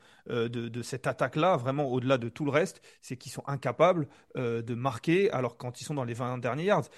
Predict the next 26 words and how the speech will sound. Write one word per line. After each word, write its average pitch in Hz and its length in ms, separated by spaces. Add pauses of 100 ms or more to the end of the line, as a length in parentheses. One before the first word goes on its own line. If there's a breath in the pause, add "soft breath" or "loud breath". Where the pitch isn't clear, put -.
(180 loud breath)
Il 131 60
y 147 40
a, 165 140
euh, 143 120
cette, 135 280
euh, 123 160
cette, 123 320
euh, 117 160
donc 120 200
ce 131 100
downs 147 360
dont 123 120
tu - 100
parlais 131 220
tout 131 140
à 139 80
l'heure, 139 180 (300 loud breath)
euh, 120 200
ce 135 100
drive 131 240
qui 131 120
est - 20
arrêté 127 260
sur 123 160
quatrième 120 320
tentative. 170 540